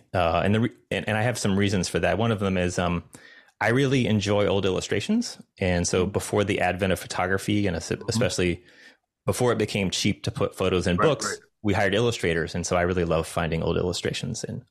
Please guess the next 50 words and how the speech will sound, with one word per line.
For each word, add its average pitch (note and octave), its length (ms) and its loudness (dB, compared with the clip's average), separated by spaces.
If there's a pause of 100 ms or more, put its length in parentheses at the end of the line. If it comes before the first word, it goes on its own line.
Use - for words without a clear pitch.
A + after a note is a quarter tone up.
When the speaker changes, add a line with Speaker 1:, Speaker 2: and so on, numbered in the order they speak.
(100)
Speaker 1:
in E2+ 100 -2
Speaker 2:
Right, F#2+ 160 2
Speaker 1:
Open G2 140 -4
Speaker 2:
right. F#2 80 0
Speaker 1:
Library. - 220 -6 (600)
Speaker 2:
So, C#3 280 2
so C3+ 260 4
I C#3+ 100 4
just, C#3 320 -4
so B2+ 120 4
the A2+ 120 2
Open F#3+ 240 4
Library A2+ 640 4
looks - 280 0
like G#2+ 420 2
it, - 140 -2 (100)
it's, A#2 320 0 (320)
is B2 140 4
it B2 60 4
run A#2 560 2
from D3+ 200 0
the C#3 100 4
Internet E3 340 4
Archive? F#3 540 0 (300)
Speaker 1:
It B2+ 140 2
is. C3+ 440 2
Yeah, G#2+ 140 2
it G2+ 80 0
was. B2 220 0
I C3 80 2
didn't A3 180 6
Speaker 2:
Right. - 100 2
Speaker 1:
know E3+ 140 4
this A#2 220 2
until G#2 420 -2
looking A2+ 280 0
this A2 140 0
up A2+ 160 -2
for A2 80 -2
the, G2 260 0
for - 120 -4
the G2 120 -4
podcast, A#2+ 520 -2
but, F#2 180 2
um, F#2 240 0 (520)
it A#2+ 100 2
was A2+ 180 2
an B2 80 2
Aaron C3+ 280 2
Schwartz - 460 -4